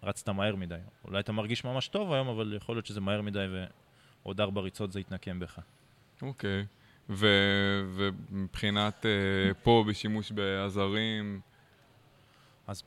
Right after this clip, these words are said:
Speaker 1: פה יש לנו את היכולת, אה, א' כל יש את השערים הלייזרים שבעצם נותן לי את התוצאה, אז גם אני יודע, אם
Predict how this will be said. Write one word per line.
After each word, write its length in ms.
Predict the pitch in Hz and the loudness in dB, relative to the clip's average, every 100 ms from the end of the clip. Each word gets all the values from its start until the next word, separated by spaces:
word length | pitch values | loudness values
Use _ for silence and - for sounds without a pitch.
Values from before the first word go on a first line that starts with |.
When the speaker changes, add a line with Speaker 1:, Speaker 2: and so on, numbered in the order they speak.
| - | -6
Speaker 1:
פה 380 | 143 147 143 143 | -4 0 0 -2
יש 180 | 123 - | -4 -6
לנו 160 | 113 | -8
את 120 | 110 101 | -6 -4
היכולת, 760 | 92 - 120 110 113 - - 107 | -6 -2 -2 0 -2 -4 -12 -8
אה, 160 | 95 - | -6 -2
א' 140 | 120 - | -2 0
כל 140 | 127 110 | -2 -2
יש 80 | |
את 100 | - 104 | -2 -4
השערים 1160 | 92 92 90 87 85 82 - 95 90 98 95 87 90 - | -2 -2 -2 -4 -6 -6 -4 -2 -2 -2 -4 -8 -12 -10
הלייזרים 480 | 90 95 90 92 90 | -6 -4 -4 -6 -8
שבעצם 500 | - 87 90 - 92 | -8 -8 -8 -8 -8
נותן 220 | 90 104 | -6 -4
לי 80 | 101 | -6
את 100 | 92 | -6
התוצאה, 420 | 92 - 95 87 | -12 -8 -6 -6
אז 120 | 82 | -6
גם 200 | 101 98 | -4 -4
אני 120 | 87 | -4
יודע, 280 | 90 98 101 95 - - - - - - | -6 -2 -2 -2 -10 -20 -20 -20 -20 -6
אם 460 | 110 107 104 98 | -4 -2 -2 -4